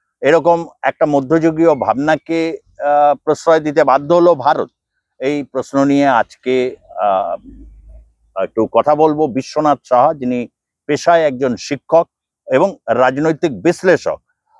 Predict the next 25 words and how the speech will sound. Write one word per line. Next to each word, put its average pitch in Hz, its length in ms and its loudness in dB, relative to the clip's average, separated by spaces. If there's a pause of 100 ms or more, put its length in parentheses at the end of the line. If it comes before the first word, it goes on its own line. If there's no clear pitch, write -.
(120)
আহ, 123 80 -2
বিভিন্ন 127 360 -2
টেলিভিশন 123 540 0
চ্যানেলে 113 360 0
অংশগ্রহণ 113 580 0
করেছেন, 117 480 -4 (640)
আহ, 101 220 4
বিভিন্ন 107 360 0
পত্রপত্রিকায় 147 800 0
নিয়মিত 131 720 -2
সমাজ 110 420 -2
রাজনীতি 104 500 -4
নিয়ে 117 200 0
লেখালেখি 113 520 -2
করেন। 107 260 -4 (520)
এই 196 100 -2
যে 226 120 0
বিষয়টা 196 520 2 (280)
এলো, 135 340 4 (520)
আহ, 160 180 -4
সেখানে 175 760 -6 (100)
কি, 160 400 2
আহ, 139 180 -2
কূটনৈতিক 185 760 0 (100)
প্রশ্নের 196 680 0